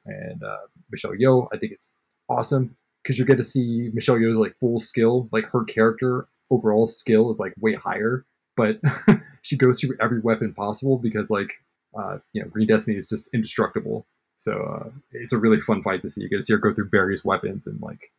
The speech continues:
see Michelle Yeoh really stretch, like, her, like, physical skills out to their, like, utmost. Um,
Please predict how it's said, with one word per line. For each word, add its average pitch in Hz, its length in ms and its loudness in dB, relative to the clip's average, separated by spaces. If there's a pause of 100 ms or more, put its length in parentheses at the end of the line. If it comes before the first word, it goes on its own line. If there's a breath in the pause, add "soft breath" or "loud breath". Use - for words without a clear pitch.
see - 160 0
Michelle 98 280 2
Yeoh 95 240 -2
really 98 220 -2
stretch, - 460 -2
like, 101 200 -2 (180)
her, 95 200 2
like, 95 240 -6
physical 107 320 -2
skills 98 320 -4
out 95 240 -2 (160)
to - 160 -6
their, 98 240 2
like, 92 220 -4
utmost. 104 480 -4 (340)
Um, - 340 -14